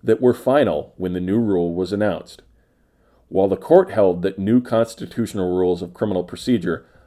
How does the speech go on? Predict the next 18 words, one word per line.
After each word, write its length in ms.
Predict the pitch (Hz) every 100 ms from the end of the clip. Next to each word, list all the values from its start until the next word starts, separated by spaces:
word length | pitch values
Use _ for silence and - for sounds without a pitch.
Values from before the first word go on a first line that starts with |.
| _
are 120 | 95
generally 840 | 95 - - 110 127 127 98 87 80
not 200 | 82 78
retroactive, 760 | 87 82 87 85 95 - 80 - _ _ _ _ -
it 180 | 120
recognized 600 | 123 165 175 151 127 127
that 120 | - -
courts 360 | - 107 -
must 360 | 95 110 139 -
give 200 | 127 107
retroactive 580 | 104 - 98 98 - 85
effect 440 | 87 135 92 87 _ _
to 120 | -
new 200 | 107 110
watershed 840 | 110 90 104 110 113 104 - 98 92
procedural 600 | 92 - 95 87 90 85
rules 480 | 87 98 78 - - _ _ _ _
and 400 | 135 135 90 87